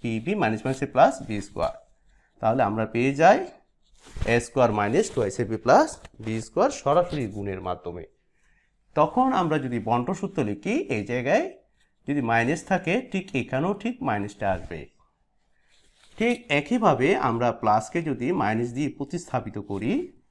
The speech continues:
তাহলে আমাদের a minus b whole square সূত্রটা পেয়ে যায়। এটা a b minus a b minus a b minus minus a plus b square, তাহলে a square minus twice a b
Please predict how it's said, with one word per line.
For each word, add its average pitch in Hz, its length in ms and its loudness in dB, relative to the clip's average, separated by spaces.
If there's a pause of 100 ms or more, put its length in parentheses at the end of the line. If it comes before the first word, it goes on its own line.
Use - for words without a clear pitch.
(380)
তাহলে 135 260 -2 (200)
আমাদের 107 380 -2 (1120)
a - 20 4 (140)
minus 123 340 4
b 127 40 -4 (120)
whole 135 240 -4
square - 220 -4
সূত্রটা 196 340 0 (640)
পেয়ে 196 300 4
যায়। 80 180 -2 (1500)
এটা 165 180 0 (360)
a - 20 0 (100)
b 120 40 -6 (160)
minus 110 300 -2 (100)
a - 100 0
b - 20 -2 (340)
minus 113 360 -2
a - 80 -6
b - 20 -4 (160)
minus 113 280 -2
minus 110 240 -6
a - 80 -6
plus - 220 6 (140)
b - 20 -12 (180)
square, 151 280 -2 (100)
তাহলে 104 280 -2
a - 20 -4 (100)
square 127 260 -6
minus 277 260 -2 (720)
twice 117 320 -2
a - 60 -2
b - 20 -4